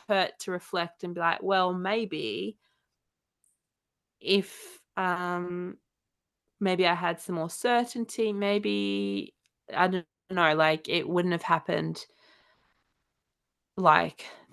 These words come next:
this." Um, you know, because then when labor actually did start, so when, uh, Monday morning was when my waters, like, broke. And then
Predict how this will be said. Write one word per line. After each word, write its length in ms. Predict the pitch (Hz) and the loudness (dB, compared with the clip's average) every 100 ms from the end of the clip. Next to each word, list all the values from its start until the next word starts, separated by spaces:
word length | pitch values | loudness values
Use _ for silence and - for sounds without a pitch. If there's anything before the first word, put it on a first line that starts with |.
| _ | _
this." 640 | 349 185 151 - - - - _ _ _ | 6 6 4 -8 -10 -12 -16 _ _ _
Um, 600 | 196 190 180 175 180 185 - _ _ _ _ - | 2 6 6 4 0 -4 -8 _ _ _ _ 0
you 100 | 202 | 6
know, 140 | 202 | 8
because 260 | 202 202 180 | 6 0 6
then 220 | 214 220 | 8 10
when 300 | 220 226 220 | 8 8 6
labor 280 | 208 202 196 | 6 6 6
actually 380 | 202 202 196 | 4 4 -2
did 220 | 190 185 180 | 0 0 -2
start, 500 | - 170 170 202 - | 2 6 6 6 0
so 460 | - 175 180 175 175 - - - - _ _ _ _ _ _ _ _ _ _ | 0 2 2 0 -4 -18 -20 -20 -20 _ _ _ _ _ _ _ _ _ _
when, 260 | - 202 196 | 4 6 8
uh, 200 | - 196 | 10 8
Monday 400 | 196 214 233 226 | 10 8 10 8
morning 560 | 220 202 202 202 202 190 | 6 4 4 2 0 0
was 220 | 185 185 | -2 0
when 140 | 185 | 0
my 220 | 185 175 175 | 2 2 0
waters, 360 | 175 170 175 | 0 0 0
like, 220 | 175 180 - | -2 -4 -4
broke. 500 | 165 165 185 226 - - _ _ _ - | 0 0 0 -4 -10 -20 _ _ _ -4
And 200 | 185 180 | -2 0
then 380 | 180 175 175 | 2 4 2